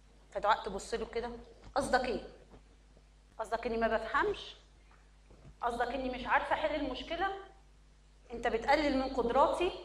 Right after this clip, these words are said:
آه، أنت من بتوع السترونج independent وومن ولا إيه؟ طب خديها حليها أنت بقى". المشهد التاني في برنامج من البرامج اللي بتطلع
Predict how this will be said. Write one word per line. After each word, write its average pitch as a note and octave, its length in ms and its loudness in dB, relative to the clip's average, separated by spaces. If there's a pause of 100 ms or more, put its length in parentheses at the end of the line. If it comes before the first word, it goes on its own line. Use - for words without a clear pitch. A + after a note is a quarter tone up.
(1500)
آه، G#3+ 440 0
أنت - 140 -14
من G#3+ 160 -10
بتوع B3 280 2
السترونج B3 540 0
independent A#3+ 600 -2
وومن D#4 240 6
ولا G#3+ 280 2
إيه؟ F3+ 240 -6 (1120)
طب A3+ 100 0
خديها B3+ 360 4
حليها A#3 420 0
أنت A#3 220 -2
بقى". - 220 -10 (1500)
المشهد A#3 300 0
التاني C4+ 640 2 (1160)
في C4 80 -10
برنامج C#4 460 4
من A#3+ 100 2
البرامج B3 500 4
اللي A#3 160 -2
بتطلع A3 380 2